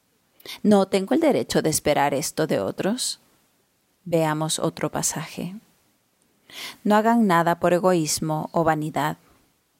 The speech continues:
Más bien, con humildad consideren a los demás como superiores a ustedes mismos.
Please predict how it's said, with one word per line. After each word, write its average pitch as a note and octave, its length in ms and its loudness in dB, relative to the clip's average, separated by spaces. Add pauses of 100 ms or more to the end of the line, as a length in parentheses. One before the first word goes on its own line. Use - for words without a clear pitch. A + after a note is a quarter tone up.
(1700)
Más G3 240 2
bien, F#3+ 540 2
con F3+ 200 2
humildad F3+ 480 2
consideren F3 760 0
a E3+ 60 0
los E3+ 180 -2
demás F3 400 -2
como D#3+ 220 -4
superiores D#3+ 720 0
a D#3 60 -2
ustedes - 460 -4
mismos. F3+ 640 -4